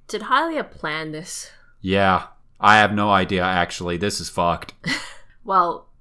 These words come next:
Speaker 1: to have the ship sail around and Link find it and all that.
Speaker 2: Apparently.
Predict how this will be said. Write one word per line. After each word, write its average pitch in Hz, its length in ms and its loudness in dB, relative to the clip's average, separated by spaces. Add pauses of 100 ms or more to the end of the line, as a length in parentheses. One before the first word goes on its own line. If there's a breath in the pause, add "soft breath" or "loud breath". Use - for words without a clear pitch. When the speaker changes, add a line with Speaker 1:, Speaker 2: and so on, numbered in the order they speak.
Speaker 1:
to 196 100 -12
have 214 320 0
the 233 80 -2
ship 175 360 -4
sail 160 360 -4
around 143 640 -8 (220)
and 143 220 -12
Link 147 220 -10
find 139 360 -8
it 135 140 -10
and 135 140 -12
all 113 160 -12
that. 117 480 -14 (280)
Speaker 2:
Apparently. 90 680 -2